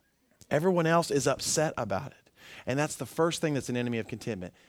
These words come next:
is expectations. You expect more than you get.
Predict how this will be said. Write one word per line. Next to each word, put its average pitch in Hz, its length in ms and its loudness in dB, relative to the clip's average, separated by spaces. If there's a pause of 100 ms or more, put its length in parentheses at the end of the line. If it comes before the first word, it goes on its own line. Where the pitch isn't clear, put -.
is 101 140 -4
expectations. 101 880 -4 (600)
You 117 220 0
expect - 960 4 (300)
more 110 540 2 (120)
than 110 140 2
you 107 100 0
get. 98 360 2